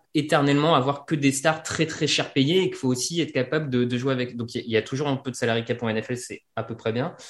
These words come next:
Et, et je pense, enfin, on, l'avenir nous le dira, mais je pense que là, on est typiquement dans, dans le genre de cas où, euh, c'était un choix presque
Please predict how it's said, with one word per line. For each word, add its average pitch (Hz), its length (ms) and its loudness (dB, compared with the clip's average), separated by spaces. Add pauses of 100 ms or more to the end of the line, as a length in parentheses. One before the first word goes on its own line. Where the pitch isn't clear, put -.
(420)
Et, 127 360 6
et 127 40 2
je 127 100 0
pense, 170 320 -2
enfin, 113 260 -4 (300)
on, 113 100 -2 (160)
l'avenir 131 380 6
nous 131 80 6
le 131 80 4
dira, 147 380 4
mais 113 240 4
je 113 160 -4
pense 156 280 -4
que - 100 -4
là, 147 60 2
on 139 80 2
est 120 120 2
typiquement 139 420 -4
dans, 113 480 2 (480)
dans 113 140 4
le 117 80 4
genre 127 280 0
de 127 140 2
cas 151 540 4 (120)
où, 127 240 2
euh, 110 320 6
c'était 120 320 -4
un 127 120 2
choix - 440 -2 (400)
presque - 460 0